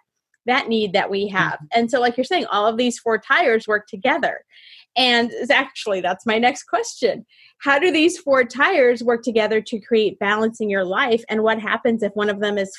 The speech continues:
Speaker 1: flat and isn't working right?
Speaker 2: Yeah, I think what, what happens, you know, I, I use this as a model to kind of separate the four tires, but I think as we mature, we start s-, we start really living in four-wheel drive.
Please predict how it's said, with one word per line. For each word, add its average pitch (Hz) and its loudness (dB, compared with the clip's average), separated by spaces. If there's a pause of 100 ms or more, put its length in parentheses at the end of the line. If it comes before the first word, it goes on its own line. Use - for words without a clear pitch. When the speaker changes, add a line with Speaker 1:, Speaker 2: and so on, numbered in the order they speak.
(140)
Speaker 1:
flat 202 0 (800)
and 214 0
isn't 226 0
working 220 0
right? 98 -8 (1300)
Speaker 2:
Yeah, 262 2 (420)
I 254 2
think 370 -2
what, 240 2 (100)
what 208 0
happens, 190 -2
you 214 -4
know, 214 2
I, 196 4
I 208 2
use 247 -2
this 202 -2
as 185 -2
a 175 0
model 175 2
to - -10
kind 175 -2
of - -16
separate 185 -2
the 165 -8
four 165 -4
tires, 170 0
but 165 -4
I 175 2
think 240 -4
as 202 -4
we 190 0
mature, 180 -2
we 170 0
start 180 -2
s-, - -8
we 190 -4
start 269 0
really 170 2
living 160 2
in 151 -4
four-wheel 160 0
drive. 98 -2